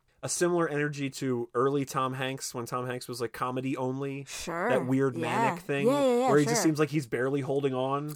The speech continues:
Speaker 2: Yes.
Speaker 1: He, he does that really well.
Speaker 2: He
Speaker 1: And that's something
Speaker 2: does.
Speaker 1: that always cracks me up. <laughs> And yeah, in this, he's
Speaker 2: The two
Speaker 1: a
Speaker 2: of them,
Speaker 1: fucking lunatic.
Speaker 2: dude, the two of them playing off of each other. 'Cause he's, like, the uptight, well,
Speaker 1: Yes.
Speaker 2: at first, he's the uptight dad,
Speaker 1: Yeah, he's the,
Speaker 2: overprotective
Speaker 1: he's a
Speaker 2: pharmacist
Speaker 1: pharmacist.
Speaker 2: dad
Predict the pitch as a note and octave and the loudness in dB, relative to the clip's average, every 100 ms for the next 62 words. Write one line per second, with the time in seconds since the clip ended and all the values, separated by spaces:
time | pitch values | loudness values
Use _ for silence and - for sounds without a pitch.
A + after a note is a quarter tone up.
0 | - G3 G3+ - - - - F3 F3+ F3 | -10 0 0 0 -6 -6 0 2 2 4
1 | F#3+ D#3+ D3 C3 A2 - F2+ D#2+ D2+ F#3+ | 4 6 4 2 -2 -4 -8 -14 -12 -4
2 | C3 C#3+ F3+ D#3+ D3 C#3 C3 - C3+ C3 | 2 4 4 4 4 4 2 0 -2 -2
3 | D3 C3+ C#3 - _ _ D3 - F3 F3 | -4 -4 -6 -8 _ _ -10 0 0 0
4 | C#3 B2 B2+ B2 G#2+ B2 B2 A#2 - A#2 | -2 -2 2 0 2 0 0 -2 -4 0
5 | A#3 A3 - D4+ A#3+ A#3+ G#3+ - G3+ E3 | 2 2 2 4 4 4 2 0 -6 -8
6 | - D#3 F3+ - - - - A3+ C4+ G#3 | -2 0 0 -6 -10 -10 -8 -6 -4 -2
7 | - B3+ C4 A#3+ A3+ G#3 A3 G3+ E3+ F#3 | -2 0 2 2 0 -2 -4 -4 0 0
8 | F#3+ G3 F3+ F#3 F3 F3 - - - C#4 | -2 -4 -4 -4 -4 -6 -10 -20 -6 -4
9 | - D4 B3+ A#3+ - G3+ F#3 E3+ E3+ _ | -2 0 2 2 0 -2 0 -2 -6 _
10 | _ _ _ - G3+ - A3 F#3 E3 - | _ _ _ 2 2 2 2 2 2 -2
11 | - C3+ - G3+ - G#3+ D3+ - G#3+ G3 | 0 0 4 2 6 4 4 0 0 2
12 | A3 F#3+ G#3 - G#3+ G3+ F3+ _ - F#3+ | 2 2 0 0 0 0 -2 _ -2 2
13 | F3+ F3+ - A3+ A3+ A3 A3 A#3 G#3 G#3 | 4 4 8 8 8 6 6 4 4 4
14 | G3 F3 - E3 D3 - A3 A3 A3 - | 2 0 0 2 2 10 10 10 6 8
15 | G#3+ C3 - G3 G3 F#3+ F#3 | 8 8 6 6 8 8 6